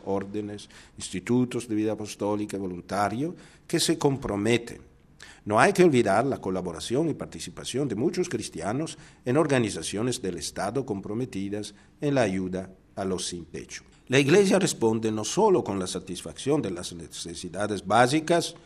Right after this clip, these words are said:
naturalmente, sino viendo a Cristo en cada persona y promoviendo así su dignidad humana, ayudándoles con el debido respeto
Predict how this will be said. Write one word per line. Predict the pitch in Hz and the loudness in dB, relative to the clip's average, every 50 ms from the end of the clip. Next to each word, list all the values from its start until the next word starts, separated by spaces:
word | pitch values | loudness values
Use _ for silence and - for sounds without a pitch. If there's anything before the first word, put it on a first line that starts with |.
| - - - - - | -20 -20 -20 -20 -18
naturalmente, | - - - 90 85 104 120 127 123 127 120 120 139 160 185 180 - - - - - - - - | -18 -16 -14 -8 -4 0 2 6 6 6 6 6 4 2 2 2 -2 -8 -16 -18 -20 -20 -18 -6
sino | - - - 196 214 214 214 208 202 190 | -2 2 6 6 6 6 8 8 6 8
viendo | 156 143 151 156 156 156 160 156 | 8 8 8 8 8 8 8 6
a | 151 | 6
Cristo | 151 131 127 123 - - - | 6 4 2 2 2 0 -2
en | 127 123 120 | -2 -2 0
cada | - 113 107 113 110 107 | 4 6 6 6 6 4
persona | - 113 110 110 - - 95 101 107 104 110 | 2 -2 -2 -2 0 0 0 0 2 0 0
y | 107 | -2
promoviendo | 101 113 107 107 110 113 113 120 135 147 147 143 143 | 0 -2 0 0 0 2 4 6 6 6 8 6 6
así | 143 139 - - 143 147 147 147 147 - - - - - | 6 4 4 2 4 4 4 2 0 -4 -12 -16 -14 -10
su | - - - - 151 | -6 -2 2 4 6
dignidad | 139 147 143 139 139 135 139 139 139 135 135 | 6 8 8 6 6 6 8 8 6 6 6
humana, | 139 139 135 135 151 151 135 117 110 107 | 4 6 8 10 10 10 10 8 6 2
ayudándoles | 101 101 107 104 110 120 143 165 165 151 131 110 92 90 87 - - - - - - - - | 2 0 2 4 8 10 10 10 10 8 4 2 2 0 -4 -6 -8 -14 -16 -18 -12 -4 0
con | 110 110 113 | 2 4 4
el | 113 113 107 | 4 4 4
debido | 113 110 110 113 120 117 113 | 2 2 4 6 6 6 6
respeto | 107 98 98 101 - - - 135 135 143 135 135 - 92 | 4 2 0 -2 -2 -2 2 4 6 6 4 2 0 -8